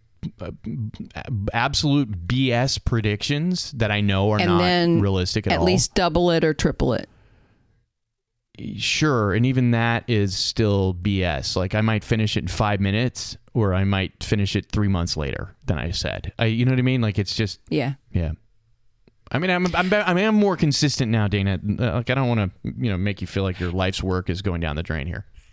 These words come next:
Speaker 2: It doesn't. I
Speaker 1: Good. Um, but, but yeah, that's just a continuous thing. And, and sometimes even just asking me that question early in the morning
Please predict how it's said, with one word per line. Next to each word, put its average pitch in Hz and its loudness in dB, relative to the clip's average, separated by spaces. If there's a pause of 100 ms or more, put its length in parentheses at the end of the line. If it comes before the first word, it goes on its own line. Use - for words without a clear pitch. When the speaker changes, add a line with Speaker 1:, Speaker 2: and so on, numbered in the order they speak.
(240)
Speaker 2:
It - -2
doesn't. 143 0 (200)
I - 2
Speaker 1:
Good. 143 0 (760)
Um, 92 0
but, 156 0 (140)
but 156 0
yeah, 190 0
that's 175 0
just 214 0
a 156 -2
continuous 143 0 (140)
thing. 135 0
And, 147 0
and 135 0
sometimes 208 2
even 175 2
just 131 0
asking 120 0
me 110 2
that 101 0
question 107 0
early 113 2
in 104 2
the 98 2
morning 98 0